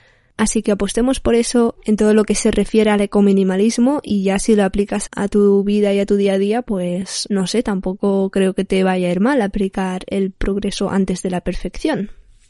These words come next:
Y bueno, solo quería decir esto, que no nos frustremos, este va a ser un episodio un poco más corto porque estas son las cosas que os quería decir sobre el ecopicnic.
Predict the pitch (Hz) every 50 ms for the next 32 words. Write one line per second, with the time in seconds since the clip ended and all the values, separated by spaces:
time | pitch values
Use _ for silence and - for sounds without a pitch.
0 | _ _ _ _ - 240 226 226 214 202 220 - - 214 214 208 220 208 214 208
1 | 196 190 190 202 - 202 190 190 190 - - 208 - - 190 190 190 196 196 196
2 | - - - 196 190 - - - - - 196 196 196 208 220 240 - - - -
3 | - - - - - - - - _ _ _ - - 226 240 - - - 254 247
4 | 240 233 - 226 220 220 214 220 214 - 226 220 220 220 214 208 - 208 190 196
5 | 196 - - 226 233 269 277 262 226 214 - - 190 190 - - 208 - - 208
6 | 202 196 - - 214 214 196 - - 196 196 - - 196 202 202 202 196 190 196
7 | - - 202 202 - - 202 196 190 185 190 185 - - 180 - - 220 226 247
8 | 247 269 277 - - -